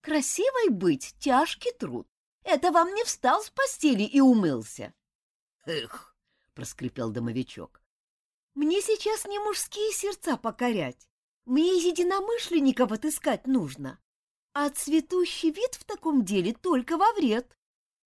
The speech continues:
Кстати, что ты про коменданта говорил? Он и правда больше денег не берет?» «А то ж!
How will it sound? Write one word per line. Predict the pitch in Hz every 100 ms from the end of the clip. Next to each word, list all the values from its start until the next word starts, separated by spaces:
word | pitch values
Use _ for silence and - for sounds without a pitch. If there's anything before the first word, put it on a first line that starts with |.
| _ _
Кстати, | - - 370 339 - 185
что | 175 - - - 453
ты | 466
про | 440 -
коменданта | 453 440 440 302 151 131 147
говорил? | 143 151 147 127 131 _ _ _ _ _ _ _ -
Он | 247 254
и |
правда | 254 254 320 349 554
больше | 508 -
денег | 269 247 156 147
не | 233
берет?» | 220 294 95 - _ _ _ _ _ _ _
«А | - 311 302
то | - 320 135 101
ж! | - - -